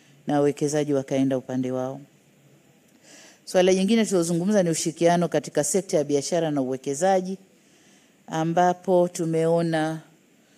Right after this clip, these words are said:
kwamba tulianza biashara vizuri, biashara ikapanda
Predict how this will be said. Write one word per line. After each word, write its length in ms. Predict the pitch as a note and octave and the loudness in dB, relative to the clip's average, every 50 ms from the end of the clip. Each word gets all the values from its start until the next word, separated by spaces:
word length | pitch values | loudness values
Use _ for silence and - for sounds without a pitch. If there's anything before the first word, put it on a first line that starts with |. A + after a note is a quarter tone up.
| _ _ _ _ _ | _ _ _ _ _
kwamba 320 | - D#3+ D#3+ D#3+ D#3 D#3+ | -4 -4 -2 0 0 0
tulianza 520 | D#3+ - E3 D#3+ D#3+ E3+ F3+ F#3+ F3 F#3 E3+ | 0 -2 -4 -2 -2 -2 -2 0 0 -2 -2
biashara 640 | D#3+ D#3 D#3 D3+ D3+ D3+ - G#3 F#3+ F#3 F3+ E3 D3+ | 0 0 0 0 0 -2 -2 0 0 2 2 0 0
vizuri, 560 | D3 D3+ D3 C#3+ D3 E3+ F#3+ F#3+ F#3+ F#3+ F#3 E3+ | -2 -4 -6 -4 -4 -2 0 0 0 0 0 2
biashara 480 | E3+ D3+ D3 D3 - - F3 E3+ E3 | 4 4 4 2 2 2 2 4 4
ikapanda 760 | D3+ D3 - - C#3+ C3+ - - G3 F#3+ F#3+ F#3 F3 F3 | 2 0 0 -2 -4 -2 0 0 0 2 2 2 0 -2